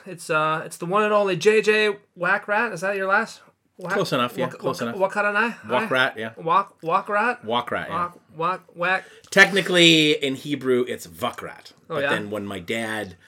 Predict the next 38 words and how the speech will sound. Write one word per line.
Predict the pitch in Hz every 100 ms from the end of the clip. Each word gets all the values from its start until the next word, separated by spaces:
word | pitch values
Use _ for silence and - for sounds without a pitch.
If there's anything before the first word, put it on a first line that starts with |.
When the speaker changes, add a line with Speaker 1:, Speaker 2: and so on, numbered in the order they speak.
| - -
Speaker 1:
Yeah. | 120
Speaker 2:
moved | 110 113 107 -
to |
Canada, | 90 147 143 127 123 117 - -
Speaker 1:
Yeah. | 151 120 -
Speaker 2:
uh, | 104 98 95 92 90 87 85 - _ _ _ _ -
he | - 120 110 _ _ _
wrote | 113 107 117 123 127
it | 123 -
O | 117 117
U | 113 110 92
A, | 92 123 196
like, | 127 95
phonetically | - 104 101 113 147 -
French, | - 104 151
like, | 85 -
Speaker 1:
Huh. | 160 123 104
Speaker 2:
Wakrat. | 131 156 226 _
Speaker 1:
Huh. | 120 120 -
Speaker 2:
And | 113
then, | 120 113 113
and | 123 117
then | 113 113 110 110 95
we | 110
moved | 110 110 92
to, | 117
like, | 104 101
the | 98
English | 98 101 -
side | 92 90
of |
town, | - 95 90 87 85 _ _ _ _ 107
and, | 87 85 85
uh, | 82 -
everyone | 92 87 90
just | 90
said | 92 85
Ukrat. | - - 170 90